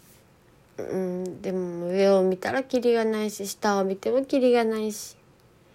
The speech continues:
とりあえずは一日一日を乗り越えるしかないんですけど。旦那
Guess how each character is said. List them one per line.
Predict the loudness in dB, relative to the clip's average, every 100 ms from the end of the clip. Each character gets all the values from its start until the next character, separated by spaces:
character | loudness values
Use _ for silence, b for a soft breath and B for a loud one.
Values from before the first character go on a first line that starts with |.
| b b b b b b b _ _ _ _ _ _ -10
と | -2
り | 2 4
あ | 4
え | 2
ず | 0
は | -2 -2
一 | -2 4 4
日 | 4 -2
一 | -2 0
日 | 0 0 -4
を | -4 -4 -2
乗 | 0
り | 0
越 | 4 4
え | 4
る |
し | -2
か | -6 -4
な | -2
い | -2
ん | -4
で | -8
す | -8
け | -8
ど。 | -6 -8 -12 -20 _ _ _ _ _ _ _ _ b b b b b b b b b 4
旦 |
那 | 6